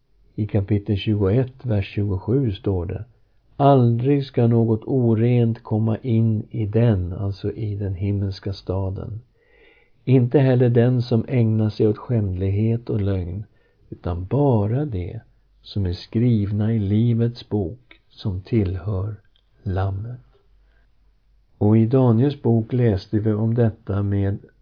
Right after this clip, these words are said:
de renas och ogudaktigas liv som skulle pågå fram till domen. Kapitel tolv,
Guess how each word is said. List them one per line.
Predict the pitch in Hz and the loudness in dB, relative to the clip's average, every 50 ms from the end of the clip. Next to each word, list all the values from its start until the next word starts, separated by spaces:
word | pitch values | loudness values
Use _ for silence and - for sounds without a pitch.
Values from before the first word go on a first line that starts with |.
| _ _ | _ _
de | - 101 98 98 | -4 -2 -2 0
renas | 98 120 135 127 107 101 98 98 101 120 131 127 120 - - - - _ | 2 2 4 4 4 2 2 2 0 -2 -2 -4 -6 -14 -18 -20 -20 _
och | - 120 - - - 143 | -4 -4 -4 -4 -2 -2
ogudaktigas | 135 123 107 95 92 95 95 95 101 101 117 113 - _ - - 104 101 104 98 98 98 - - - - _ _ _ _ _ _ _ - | 0 0 0 0 -2 -2 -2 -2 -2 -2 -4 -4 -6 _ -6 -4 -4 -2 -2 -2 -4 -6 -8 -14 -20 -20 _ _ _ _ _ _ _ -6
liv | 113 117 151 175 143 107 90 87 87 90 | -2 2 2 2 2 2 0 -2 -6 -10
som | - - 101 98 98 | -12 -8 -6 -6 -6
skulle | - - 107 92 92 95 | -6 -4 -4 -2 -2 -4
pågå | 95 - - - 131 117 95 73 78 85 107 135 131 90 95 | -6 -8 -8 -4 -2 -2 0 -2 -4 -2 0 0 0 0 -2
fram | - - 104 101 95 92 87 87 92 95 | -6 -6 -4 -2 -2 -2 -2 -4 -6 -10
till | - - 98 95 90 92 | -8 -6 -6 -6 -4 -2
domen. | 101 117 151 165 143 107 85 73 - - 113 110 - _ _ _ _ _ _ _ _ _ _ _ _ _ _ _ _ | -2 -2 -2 -2 -4 -4 -6 -8 -10 -12 -14 -18 -20 _ _ _ _ _ _ _ _ _ _ _ _ _ _ _ _
Kapitel | - - 98 98 - 104 98 - 101 95 98 | -6 -6 -4 -2 -2 -4 -4 -2 -6 -6 -6
tolv, | - - 113 113 117 120 117 117 113 113 | -4 -2 0 0 2 2 2 0 -2 -4